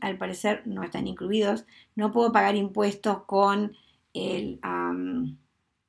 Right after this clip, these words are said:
no puedo pagar impuestos con los puntos de recompensas, ¿ok? Entonces,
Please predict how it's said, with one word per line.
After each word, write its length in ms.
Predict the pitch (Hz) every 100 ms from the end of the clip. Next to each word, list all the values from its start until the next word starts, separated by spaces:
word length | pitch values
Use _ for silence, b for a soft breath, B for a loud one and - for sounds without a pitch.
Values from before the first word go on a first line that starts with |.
| _ _ _ -
no 180 | 208 220
puedo 240 | 233 240
pagar 240 | 226 226 233
impuestos 640 | 240 254 226 - 254 254
con 240 | - 208
los 120 | 214 202
puntos 260 | 214 220
de 80 | 214
recompensas, 680 | 185 175 175 170 160 156 185
¿ok? 140 | 214 285 - B B B
Entonces, 540 | 208 202 214 220 214